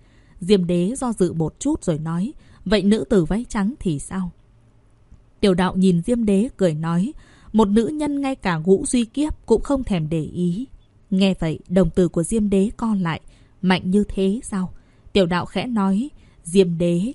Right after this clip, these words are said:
ngươi có biết người liên hệ với các ngươi là ai không?" Sắc mặt của Diêm Đế trở nên u ám. "Mặc kệ đối phương là ai, nhưng đối xử với Diêm Đế ta âm hiểm như thế, ta."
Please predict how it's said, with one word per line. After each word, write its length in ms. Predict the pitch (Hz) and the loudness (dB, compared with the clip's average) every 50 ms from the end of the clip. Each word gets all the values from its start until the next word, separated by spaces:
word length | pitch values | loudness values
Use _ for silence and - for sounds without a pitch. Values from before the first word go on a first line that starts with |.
| - - | -2 2
ngươi 160 | 202 208 214 | 4 4 4
có 160 | 208 - 262 | 4 2 -2
biết 360 | 277 262 294 330 370 - - 190 | 0 2 2 0 0 0 -2 0
người 300 | 190 190 196 190 185 190 | 4 4 6 6 4 4
liên 240 | 233 294 302 285 240 | 2 0 -2 -2 -2
hệ 180 | 208 202 - - | -2 -2 -2 0
với 140 | 196 254 269 | -2 -4 -2
các 260 | - 330 339 - 254 | -2 -6 -6 -4 -2
ngươi 160 | 240 254 247 | 0 0 2
là 160 | 202 170 147 | 0 0 -2
ai 300 | - - - 214 214 208 | -6 -6 -4 -4 -4 -4
không?" 260 | 196 - - 220 208 190 - - _ _ _ _ _ _ _ | -4 -4 -4 -2 -2 -2 -4 -8 _ _ _ _ _ _ _
Sắc 280 | - - - - - - | -8 -6 -6 -4 -2 -2
mặt 180 | 190 170 - - | -2 -2 -2 -2
của 100 | 170 165 | -2 -2
Diêm 280 | - 202 208 202 190 | 0 0 0 2 2
Đế 280 | 175 185 180 180 226 302 - | 2 2 2 0 0 -2 -2
trở 140 | - 190 160 | -2 -2 -2
nên 220 | 160 175 185 180 - | 0 0 0 -2 0
u 200 | - 196 180 185 - | 0 0 0 0 -4
ám. 280 | 170 165 170 165 190 262 - - - _ - - - - | -4 -4 -2 -2 -4 -4 -8 -12 -20 _ -20 -20 -6 -2
"Mặc 200 | 196 196 - - | -2 -2 0 2
kệ 160 | 202 185 - | 2 2 2
đối 280 | 185 190 202 214 262 285 | 2 2 2 2 0 0
phương 260 | - 262 254 233 196 | 0 0 0 2 2
là 160 | 170 151 139 | 0 -2 -4
ai, 360 | - - - 190 202 196 180 - _ - | -6 -6 -4 -2 -2 -2 -4 -6 _ 0
nhưng 300 | 190 190 214 202 196 185 | 2 4 4 4 4 4
đối 260 | 202 196 202 262 311 | 4 4 2 2 -2
xử 260 | - - 202 180 156 | 0 2 2 2 2
với 160 | 151 202 233 | 0 -2 -2
Diêm 280 | 214 214 208 196 190 175 | 0 2 2 2 2 2
Đế 180 | 185 185 196 220 - | 0 0 -2 -2 -4
ta 200 | 220 190 185 185 - | -4 -4 -4 -4 -2
âm 200 | - 254 233 220 | 0 0 2 2
hiểm 260 | 190 196 180 147 151 | 2 2 2 0 0
như 140 | 165 202 208 | -2 -2 -2
thế, 420 | - - 196 190 185 185 214 277 - - - | 0 0 0 0 0 0 -2 -4 -8 -10 -6
ta." 500 | - 190 185 180 180 175 170 170 170 165 | -2 0 0 0 0 0 -2 -2 -4 -4